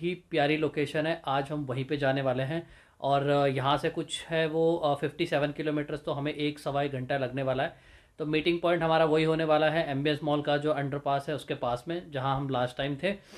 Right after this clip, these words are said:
तो चलिए दोस्तों, निकलते हैं अभी फटाफट और फिर मिलते हैं आपसे अपनी location पे। तो stay tuned, देखते रहिए video को।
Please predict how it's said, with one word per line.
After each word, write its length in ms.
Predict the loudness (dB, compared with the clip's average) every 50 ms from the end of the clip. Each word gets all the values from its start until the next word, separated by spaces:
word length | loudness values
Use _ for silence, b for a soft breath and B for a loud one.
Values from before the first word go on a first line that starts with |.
| B B B B B _ _
तो 80 | -4 0
चलिए 260 | 2 4 6 6 6
दोस्तों, 300 | 6 6 4 2 0 0
निकलते 380 | 0 2 2 2 2 2 2 0
हैं 80 | 2
अभी 80 | 2 0
फटाफट 460 | 0 0 2 4 4 4 4 2 0 0 -4 -6
और 120 | -8 -8
फिर 220 | -6 -4 -2 -2
मिलते 320 | 0 0 -2 -2 -4 -4 -4
हैं 120 | -2 -2
आपसे 320 | -2 -2 -2 -4 -4 -6 -6
अपनी 300 | -6 -6 -6 -8 -8 -8 b b b b b b _ -10
location 540 | -6 0 4 4 4 6 4 4 4 2 0
पे। 200 | 0 0 -2 -2
तो 120 | -2 -2
stay 380 | -4 -6 -8 -2 2 2 2 2 4
tuned, 220 | 4 4 4 4 2 -2 -8 -16 _ -8
देखते 280 | -6 -6 -6 -4 -2 -2
रहिए 200 | 0 2 2 0
video 280 | 0 0 -2 -4 -6 -6
को। 220 | -6 -8 -12 -12